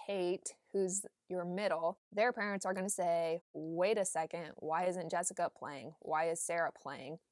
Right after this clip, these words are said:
And if it impacts your team's win-loss record, your team's chemistry, then you're going to start to have even more parents who are upset with you.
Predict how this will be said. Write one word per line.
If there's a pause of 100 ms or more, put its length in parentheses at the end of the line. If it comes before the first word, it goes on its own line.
(120)
And
if
it
impacts
your
team's (100)
win-loss
record,
your
team's
chemistry,
then
you're
going
to
start
to
have
even
more
parents
who
are
upset
with
you.